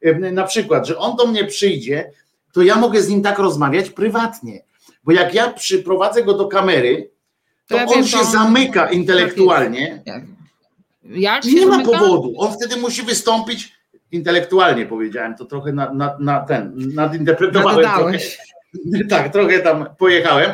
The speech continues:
Speaker 1: ale wiesz, on się zamyka i on wtedy nie, nie słucha, co ja do niego mówię, on ma swoje powiedzieć i finał. E, ja mogę z nim ewentualnie usiąść, tak, i pogadać tak jak teraz z tobą, pry-, tylko że prywatnie i powiedzieć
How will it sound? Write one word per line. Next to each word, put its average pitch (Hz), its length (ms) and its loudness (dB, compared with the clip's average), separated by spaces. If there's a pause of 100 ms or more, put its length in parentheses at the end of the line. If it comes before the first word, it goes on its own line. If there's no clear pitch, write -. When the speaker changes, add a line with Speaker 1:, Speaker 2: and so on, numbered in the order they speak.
(280)
Speaker 1:
ale 202 480 0
wiesz, 202 220 2
on 226 120 -4
się 233 140 -6
zamyka 220 400 0
i 226 80 0
on 233 60 -2
wtedy 233 240 -8
nie, 269 240 -2
nie 277 180 0
słucha, 302 320 -2
co - 100 -2
ja 190 80 2
do 175 100 -2
niego 165 260 -2
mówię, 156 260 -2
on 247 60 -4
ma 247 140 -6
swoje 214 300 0
powiedzieć 160 540 -6
i 202 140 -18 (120)
finał. 220 240 -2 (400)
E, 165 120 2 (200)
ja 170 120 -2
mogę 185 200 2
z 151 80 -2
nim 170 140 -10
ewentualnie 156 760 -4 (400)
usiąść, 180 840 -2
tak, 151 340 -2
i 156 80 -20
pogadać 175 480 -2
tak 156 120 -4
jak 160 160 0
teraz 175 240 0
z - 40 -10
tobą, 165 200 -6
pry-, 180 240 -2
tylko 165 180 -4
że 165 100 0
prywatnie 160 680 -2 (240)
i 170 60 -12
powiedzieć 185 440 2